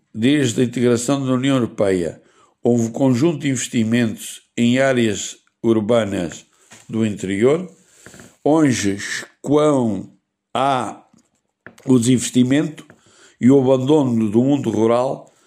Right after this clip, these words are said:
e também das cidades médias, que retém repercussões diretas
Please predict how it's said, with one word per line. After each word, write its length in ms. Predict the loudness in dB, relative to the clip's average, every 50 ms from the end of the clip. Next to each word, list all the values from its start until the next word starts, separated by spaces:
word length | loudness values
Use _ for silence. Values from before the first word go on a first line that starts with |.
| -20 -20 _ _ -4
e 80 | -4 -2
também 480 | 0 0 0 2 2 2 2 2 2
das 220 | 2 2 0 0 0
cidades 840 | -2 -2 -2 -2 0 0 0 0 -2 -4 -6 -10 -12 -12 -14 -16 _ _ _ _ _ -20 -20 _
médias, 760 | -12 -8 -4 -2 0 0 0 0 -2 -2 -2 -4 -6 -10 -16 -20 _ _ _ _ _ _ _ _ _ _ -2
que 100 | 0 2
retém 340 | 2 2 2 0 0 0 0
repercussões 720 | -2 -4 -6 -8 -8 -6 -6 -6 -2 0 0 0 0 0
diretas 680 | 0 0 2 2 2 0 -2 -4 -4 -6 -6 -6 -10